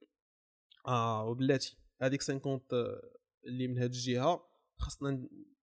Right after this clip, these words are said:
نوفروا فيها سينكونت، لا، نوفروا فيها ثلاثين في المية، ثلاثين، أربعين في المية ديال هاد، هاد الأقليات ولا هاد الإثنيات، وهادي ثلاثين في المية."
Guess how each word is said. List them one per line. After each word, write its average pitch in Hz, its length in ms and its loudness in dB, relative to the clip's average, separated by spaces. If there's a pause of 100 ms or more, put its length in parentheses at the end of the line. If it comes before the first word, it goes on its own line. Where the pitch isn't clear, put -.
نوفروا 147 340 0
فيها 139 280 0
سينكونت، 151 680 0 (100)
لا، 147 220 2
نوفروا 139 420 -2
فيها 147 520 2 (460)
ثلاثين 151 240 2
في 147 100 -10
المية، 156 180 4
ثلاثين، 151 340 0
أربعين 135 240 0
في 143 100 -8
المية 151 240 2
ديال 143 440 0 (400)
هاد، 139 280 2
هاد 131 360 2
الأقليات 139 760 0
ولا 131 220 -2
هاد 123 440 -2 (320)
الإثنيات، 135 600 -2
وهادي 131 300 -2
ثلاثين 143 260 -4
في 131 60 -12
المية." 135 220 -6